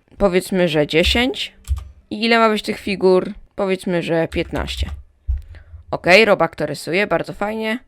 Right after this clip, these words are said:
No i powstało nam takie coś. Okej, tutaj mamy komentarz, że wyjdzie fajna figura po wpisaniu dwadzieścia osiem, dziewiętnaście, dwadzieścia osiem, więc sprawdzę. Pierwsze dwadzieścia osiem,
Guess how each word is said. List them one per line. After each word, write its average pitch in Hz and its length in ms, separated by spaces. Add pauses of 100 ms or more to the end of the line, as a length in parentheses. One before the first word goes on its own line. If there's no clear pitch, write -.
(500)
No 262 120
i 247 60
powstało 175 540
nam 160 320
takie 165 260
coś. - 340 (360)
Okej, 196 360
tutaj 180 200
mamy 180 220
komentarz, 185 480
że 208 140
wyjdzie 180 300
fajna 180 320
figura 175 520
po 170 160
wpisaniu 165 600
dwadzieścia 165 500
osiem, 170 340
dziewiętnaście, 160 500
dwadzieścia 151 500
osiem, 175 400 (460)
więc 160 140
sprawdzę. 160 520 (560)
Pierwsze 175 420 (120)
dwadzieścia 151 500
osiem, 240 360